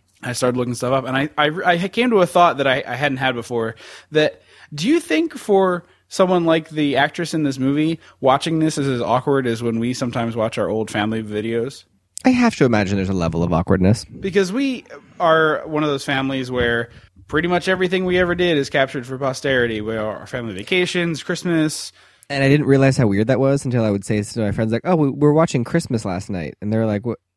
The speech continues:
Speaker 2: what?" And I was like, "Yeah, we were watching Christmas. Christmas, uh, two thousand two, I think." And they're like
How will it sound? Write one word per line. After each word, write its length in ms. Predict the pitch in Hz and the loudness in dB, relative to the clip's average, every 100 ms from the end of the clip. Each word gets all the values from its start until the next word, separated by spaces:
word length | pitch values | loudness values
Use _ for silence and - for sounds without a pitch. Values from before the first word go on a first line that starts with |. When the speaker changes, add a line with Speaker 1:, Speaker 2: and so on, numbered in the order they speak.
| _ - | _ -4
Speaker 2:
what?" 260 | 110 165 - _ _ _ - | -2 -2 -4 _ _ _ -2
And 80 | |
I 40 | 160 | 0
was 60 | |
like, 140 | 175 240 | 2 4
"Yeah, 100 | 220 | 6
we 120 | 139 | 8
were 60 | 139 | 8
watching 260 | 147 - 165 | 6 4 2
Christmas. 540 | 185 170 90 92 - - | 2 2 -2 -4 -8 0
Christmas, 420 | 160 147 147 139 | 2 4 2 2
uh, 240 | 127 127 | 2 2
two 140 | 127 151 | 2 2
thousand 260 | 143 135 | 2 0
two, 220 | 127 147 101 | 2 4 4
I 60 | |
think." 340 | 87 87 85 - | 0 -6 -8 -12
And 120 | - 113 | -4 0
they're 100 | |
like 60 | 110 | 0